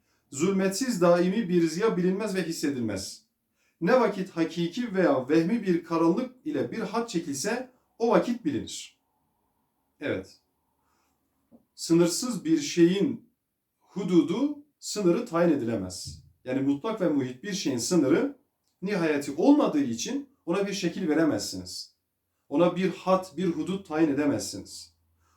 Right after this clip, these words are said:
Onun için mesela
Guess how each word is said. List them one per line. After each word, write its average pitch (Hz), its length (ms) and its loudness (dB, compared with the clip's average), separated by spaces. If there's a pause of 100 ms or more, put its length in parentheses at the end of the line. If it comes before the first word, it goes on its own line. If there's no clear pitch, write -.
(160)
Onun 240 220 4
için 240 420 -4 (1080)
mesela 202 500 -4